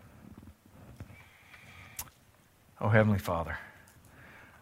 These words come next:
we come to you much as the disciples came to Jesus when they said, "Lord, teach us to pray.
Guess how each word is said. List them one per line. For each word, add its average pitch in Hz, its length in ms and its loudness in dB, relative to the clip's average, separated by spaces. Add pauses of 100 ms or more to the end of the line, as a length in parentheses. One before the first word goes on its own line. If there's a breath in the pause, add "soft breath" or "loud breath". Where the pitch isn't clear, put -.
(120)
we 123 160 6
come 123 320 6
to 113 100 0
you 113 260 6
much 113 280 4
as 110 220 0
the 101 120 -2
disciples 104 640 4
came 110 340 2
to 104 100 -2
Jesus 98 680 -2
when 92 140 -4
they 95 140 -2
said, 92 280 -4
"Lord, 104 380 2
teach 120 320 -2
us 104 220 0
to - 120 -10
pray. 69 460 -4